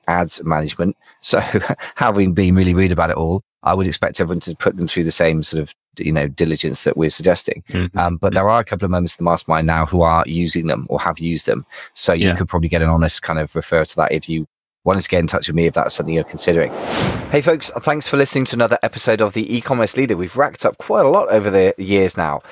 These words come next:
Speaker 1: and I hope that you find this one helpful because it's certainly a live topic amongst Amazon sellers I know. This is not an abstract question. It's a very real question that keeps coming up with smart people. So, should you hire an Amazon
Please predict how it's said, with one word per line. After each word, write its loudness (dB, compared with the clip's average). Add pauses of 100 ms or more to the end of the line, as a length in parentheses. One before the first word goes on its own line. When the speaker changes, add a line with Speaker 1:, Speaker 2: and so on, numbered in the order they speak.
(200)
Speaker 1:
and 0
I 2
hope 0
that 2
you -2
find 2
this -4
one 2
helpful -4
because -4
it's -4
certainly 4
a 4
live 2
topic 0 (280)
amongst 0
Amazon -2
sellers 0
I 2
know. 0
This -2
is -2
not 2
an 2
abstract 0
question. 0
It's -2
a 2
very 2
real 2
question -4
that -4
keeps -6
coming -2
up 0 (320)
with 0
smart 0
people. -6 (240)
So, 2 (160)
should 0
you -2 (120)
hire 0
an -4
Amazon 0